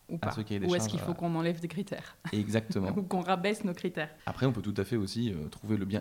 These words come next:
Speaker 2: idéal avec sans aucun compromis, euh,
Speaker 1: Ouais.
Speaker 2: mais, mais c'est plus rare. Et
Speaker 1: Là,
Speaker 2: il faut être
Speaker 1: c'est les,
Speaker 2: conscient.
Speaker 1: les meilleures situations.
Speaker 2: Voilà, il faut être conscient qu'il faudra peut-être à un moment faire un compromis. Puis il y a des gens qui vont vouloir consacrer une part très importante de leurs revenus à leur bien
Speaker 1: Mm.
Speaker 2: immobilier.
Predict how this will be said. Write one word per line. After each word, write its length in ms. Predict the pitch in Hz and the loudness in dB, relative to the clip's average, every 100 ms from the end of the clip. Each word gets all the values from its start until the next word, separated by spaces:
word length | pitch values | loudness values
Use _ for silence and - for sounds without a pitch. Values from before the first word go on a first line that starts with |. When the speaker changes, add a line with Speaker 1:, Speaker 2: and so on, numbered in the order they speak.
| - | 0
Speaker 2:
idéal 380 | 113 104 110 113 | 0 2 2 2
avec 180 | 92 92 | 0 -4
sans 200 | 95 98 | -4 -4
aucun 280 | 95 98 95 | -2 -2 -2
compromis, 640 | 92 - 95 101 117 113 | -4 -2 0 2 0 -2
euh, 40 | 87 85 90 - 190 | -4 -4 -6 -8 -4
Speaker 1:
Ouais. 60 | 180 | 0
Speaker 2:
mais, 160 | 104 95 | 0 2
mais 120 | 107 | 2
c'est 140 | 117 | 2
plus 160 | 113 107 | 0 2
rare. 260 | 104 135 - | 2 0 2
Et 40 | |
Speaker 1:
Là, 60 | 110 | 2
Speaker 2:
il 40 | |
faut 80 | 175 | 4
être 60 | 127 | 2
Speaker 1:
c'est 60 | |
les, 80 | 170 | 2
Speaker 2:
conscient. 260 | 165 160 160 | 2 2 0
Speaker 1:
les 120 | 165 | 0
meilleures 260 | 180 190 190 | 0 0 -2
situations. 420 | - 185 - - - - | -4 -6 -6 -10 -14 -2
Speaker 2:
Voilà, 240 | 107 107 | 2 2
il 60 | 107 | 2
faut 100 | 113 | -2
être 80 | - | -2
conscient 360 | 110 110 131 | -2 0 0
qu'il 420 | - 117 - 120 107 | 2 0 0 -4 0
faudra 300 | 131 131 131 | 0 2 0
peut-être 380 | 131 135 - | 0 -2 -2
à 80 | 120 | 0
un 60 | 113 | 4
moment 280 | 110 107 110 | 4 4 2
faire 200 | 113 107 | -2 -4
un 60 | |
compromis. 420 | 98 101 101 87 - - - - | -2 -2 -2 -4 -6 -12 -20 0
Puis 100 | 107 | 4
il 80 | |
y 20 | 104 | 4
a 20 | |
des 40 | |
gens 160 | 104 120 | 4 2
qui 160 | 113 | 0
vont 120 | 107 107 | 0 2
vouloir 260 | 107 110 | 2 2
consacrer 440 | 107 - 104 - 110 | -2 -4 -6 -4 -4
une 100 | 104 | -2
part 180 | 104 - | -4 -6
très 260 | - 120 | -2 0
importante 640 | 117 113 110 - 117 110 - | 0 0 -4 -2 -2 -4 -2
de 80 | 104 | 4
leurs 180 | 107 101 | 4 4
revenus 500 | 107 104 107 110 110 - - | 0 2 2 2 0 -6 -4
à 100 | 110 | 0
leur 220 | 107 101 | 0 0
bien 180 | 101 101 | 0 2
Speaker 1:
Mm. 40 | |
Speaker 2:
immobilier. 440 | 101 98 98 135 | 2 0 0 0